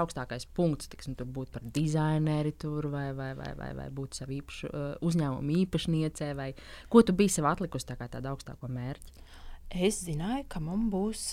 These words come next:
Speaker 2: um, apģērbu zīmols un liels uzņēmums. Es vēl tikai nezināju. Man sākumā likās, ka tie būs apģērbi, tīri tā,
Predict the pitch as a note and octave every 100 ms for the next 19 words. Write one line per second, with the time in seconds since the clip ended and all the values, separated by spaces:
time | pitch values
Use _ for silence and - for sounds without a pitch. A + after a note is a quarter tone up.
0 | G#3 F#3+ F#3 F#3 F#3 - - - - F#3+
1 | F3 F3 D#3 D#3+ D#3 D#3+ A3+ D#4 - -
2 | - E3 F3 F#3 D#3+ D#3 C#3+ - F3+ -
3 | - - - - G3 G3+ F3+ G3 F3+ F3
4 | - F#3+ G#3 F#3+ D#3 D3 - G#3+ E3+ E3+
5 | D#4 D4+ A#3+ C4 B3+ - A#3 G3 F#3 D#3
6 | E3 C#4+ F#4+ C4+ - A#3 A#3 A#3 -